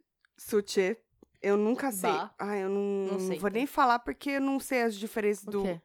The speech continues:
Speaker 1: Tem umas diferenças, não é?
Speaker 2: Do catarinense pro gaúcho,
Speaker 1: É,
Speaker 2: pro
Speaker 1: que é
Speaker 2: paranaense.
Speaker 1: barriga verde, né, que fala?
Speaker 2: Barriga, é, pé vermelho é catarinense,
Speaker 1: Acho
Speaker 2: barriga
Speaker 1: que
Speaker 2: verde
Speaker 1: é.
Speaker 2: parana-,
Speaker 1: É,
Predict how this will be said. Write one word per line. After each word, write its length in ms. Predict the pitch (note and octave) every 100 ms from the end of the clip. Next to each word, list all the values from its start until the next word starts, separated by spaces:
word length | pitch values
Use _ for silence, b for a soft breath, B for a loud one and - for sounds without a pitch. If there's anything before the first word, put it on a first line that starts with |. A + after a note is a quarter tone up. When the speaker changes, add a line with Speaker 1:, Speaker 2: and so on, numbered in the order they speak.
| -
Speaker 1:
Tem 240 | A#3+ C#4
umas 280 | B3 G3+ G3
diferenças, 500 | - F#3+ F3 F3 F3+
não 80 | G#3+
é? 60 | A3
Speaker 2:
Do 60 |
catarinense 840 | G3 F#3+ G3 F#3+ F#3+ F#3 F#3 G#3+ -
pro 180 | - F3+
gaúcho, 500 | F3+ F3+ F3 G#3 A3
Speaker 1:
É, 100 | G#3+
Speaker 2:
pro 140 | G3+
Speaker 1:
que 60 | G#3
é 40 |
Speaker 2:
paranaense. 380 | G3 G#3 G#3 G3
Speaker 1:
barriga 340 | G#3+ G3+ G3 G3+
verde, 500 | D#3+ G3 G#3 F3+ F3+
né, 140 | G3
que 100 | -
fala? 240 | - G3+ G#3
Speaker 2:
Barriga, 360 | F3 G3 F3+ -
é, 280 | E3 F3 E3+ -
pé 160 | G#3 G#3+
vermelho 420 | A3 G#3 G3 G#3
é 40 |
catarinense, 960 | G#3+ G3 G3 F#3 E3 D3+ E3+ G#3+ A#3 A3+
Speaker 1:
Acho 100 | F#3+
Speaker 2:
barriga 280 | F3+ F#3 G3
Speaker 1:
que 60 |
Speaker 2:
verde 180 | G3 F#3
Speaker 1:
é. 100 | E3+
Speaker 2:
parana-, 360 | G3 F#3 F3 E3
Speaker 1:
É, 240 | D3+ D2